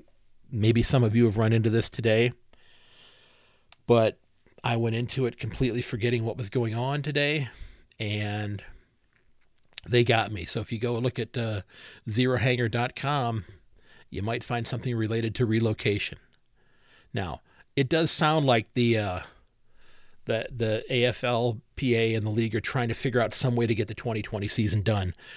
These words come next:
no matter how long it takes. Okay. Now, I, I, I watch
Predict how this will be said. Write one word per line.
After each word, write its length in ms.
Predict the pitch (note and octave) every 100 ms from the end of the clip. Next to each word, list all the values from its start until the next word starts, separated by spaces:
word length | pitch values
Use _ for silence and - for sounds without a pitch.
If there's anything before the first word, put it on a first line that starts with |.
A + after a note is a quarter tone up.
| - -
no 120 | A2+
matter 280 | A2+ G#2 G2+
how 260 | - A2+
long 240 | A2+ G#2 G#2+
it 140 | -
takes. 560 | - F#2 - - - - _ _ _ _ _ _ _ _ _
Okay. 480 | A#2+ G2+ G#2+ G#2+ G#2 - _ - -
Now, 200 | A#2 A#2
I, 280 | B2 D3 D3 -
I, 200 | C#3+ B2+ - - - - - _ _ _ _ - -
I 120 | A2+
watch 480 | A#2+ B2 C3 -